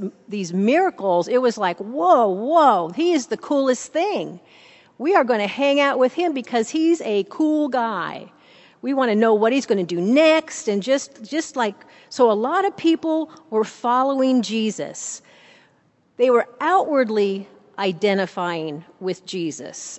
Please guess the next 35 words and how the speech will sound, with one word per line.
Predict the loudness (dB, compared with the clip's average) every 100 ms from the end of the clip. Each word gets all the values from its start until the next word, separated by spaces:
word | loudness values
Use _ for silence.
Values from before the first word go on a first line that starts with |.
| -12
"I | -4 2
wanna | 2 2
be | -2 -2
with | -4 -4
him | -4 -2 -4 -10
'cause | -12 -6
he | -4
can | -2 -2
do | -2
this | -2 -2
kind | -4 -14 -14
of | -14
stuff. | -14 -14 -8 -4
What's | -2
he | -2
gonna | -2 -2
do | -2 -4
next? | -6 -8 -8
I | -4
wanna | -2 -2
hang | -2 -2 -2
out | -4 -6
with | -8
him | -4 -2 -2 -4 -10 -14 -20 -12
because | -8 -4 -4
it's | -2 -4
a |
really | -2 0 0
good | 2 0 0
thing | -2 -2 -2
to |
hang | -4 -6 -8
out | -8
with | -10 -10
him." | -12 -14 -18